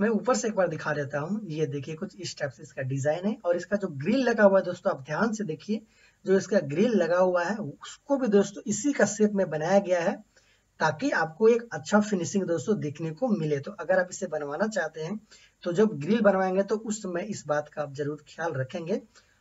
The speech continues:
और अगर चाहें तो आप दूसरा डिजाइन का भी ग्रिल लगवा सकते हैं, लेकिन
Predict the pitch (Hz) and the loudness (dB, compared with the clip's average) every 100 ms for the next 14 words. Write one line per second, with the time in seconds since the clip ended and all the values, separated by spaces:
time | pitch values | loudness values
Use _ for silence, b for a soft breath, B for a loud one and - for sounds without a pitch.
0 | - 165 175 202 196 170 220 214 175 165 | -6 -4 4 4 4 2 2 4 2 0
1 | - 196 175 175 175 175 160 147 185 170 | 4 4 4 -2 -2 -4 -4 -4 -2 0
2 | 139 151 196 175 - 156 170 156 208 277 | 2 2 0 -6 -6 -6 -4 -4 -4 -4